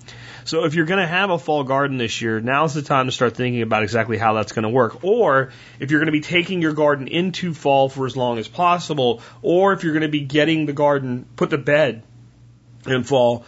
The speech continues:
so it's ready to go next spring. All of those things we're gonna talk about today. Before we do, let's go ahead and take a look at the year that was the episode,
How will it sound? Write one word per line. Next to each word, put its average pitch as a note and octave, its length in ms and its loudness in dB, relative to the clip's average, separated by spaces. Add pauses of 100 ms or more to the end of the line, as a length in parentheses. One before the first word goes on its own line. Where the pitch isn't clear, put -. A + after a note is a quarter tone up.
(180)
so C3+ 160 0
it's B2 100 -2
ready C#3+ 240 2
to B2+ 60 -8
go C3 140 0
next A#2+ 200 -4
spring. B2 560 -2
All D#3+ 240 2
of E3+ 80 -2
those D3+ 240 0
things B2 240 -4
we're B2 60 -6
gonna A2+ 160 -4
talk G#2+ 240 -2
about G#2+ 240 -2
today. G#2+ 180 -2
Before G#2 300 -2
we D3+ 80 2
do, C3 400 0 (340)
let's C#3+ 140 0
go E3 140 0
ahead D3+ 100 -2
and C3+ 100 -4
take C#3 140 -4
a B2+ 40 -2
look C#3 140 0
at B2 80 -6
the A#2+ 100 -6
year D3 460 2
that C3 160 0
was C3+ 340 0
the A#2+ 140 0
episode, C3+ 540 0